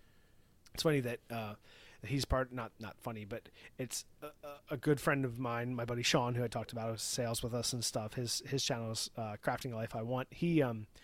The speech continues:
he actually participated in a competition,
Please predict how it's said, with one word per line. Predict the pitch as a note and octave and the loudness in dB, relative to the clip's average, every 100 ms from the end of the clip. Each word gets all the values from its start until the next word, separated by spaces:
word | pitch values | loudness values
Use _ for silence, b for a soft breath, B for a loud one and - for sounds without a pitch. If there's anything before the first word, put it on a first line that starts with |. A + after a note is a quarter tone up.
| B B B | B B B
he | B E3 | B 6
actually | D3 - D#3 C#3 B2 A#2 A2 A2 G2+ - - - - - - | 6 4 2 2 -2 -4 -4 -6 -10 -18 -20 -20 -20 -10 0
participated | C#3+ - C3 C3 A#2 | 0 2 -2 -2 -4
in | A2+ | -4
a | |
competition, | A2+ B2 A#2 - C3+ C3+ A#2 A2 A2 | -2 -2 -2 0 2 2 0 -4 -8